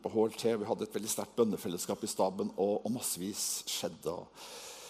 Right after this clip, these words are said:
og så er det sånn da, en, en, eh, en,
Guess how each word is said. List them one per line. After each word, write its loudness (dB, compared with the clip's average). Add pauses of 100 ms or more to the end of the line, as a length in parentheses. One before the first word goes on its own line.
(260)
og 8
så 12
er 12
det 8
sånn 6
da, 10 (160)
en, 8
en, 4
eh, 0
en, 6